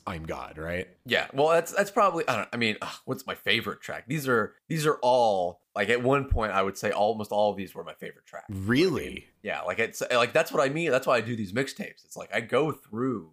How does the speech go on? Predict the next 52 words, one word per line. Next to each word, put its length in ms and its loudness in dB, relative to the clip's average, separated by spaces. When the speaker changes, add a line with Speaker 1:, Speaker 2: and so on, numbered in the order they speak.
Speaker 2:
so 280 -2
many 260 2
songs, 320 -2
and 80 -4
it's 160 -8
like, 160 -2
you 60 -6
know, 180 -4
at 140 -8
one 200 0
point 200 0
I 60 2
listened 280 -4
to, 240 -10
like, 160 -6
Moderns 460 -4
is 100 -12
from, 160 -16
like, 140 -20
years 320 -6
ago 200 -14
for 100 -12
me, 320 -18
right? 360 -2
Like, 240 -12
that's 160 0
a 60 -2
song 380 2
Speaker 1:
Yeah. 60 2
Speaker 2:
that's, 140 0
like, 260 -2
that's, 160 -4
like, 140 -6
really 340 -4
early 400 -4
on 240 -4
my 100 -4
playlist. 220 -10
Speaker 1:
Well, 160 4
then 160 4
I'm 200 2
mad, 380 -4
Steven. 380 -10
You 80 -4
should 160 -6
have 80 -6
recommended 440 -8
this 140 -12
to 80 -16
me 60 -12
years 280 -6
ago. 160 -12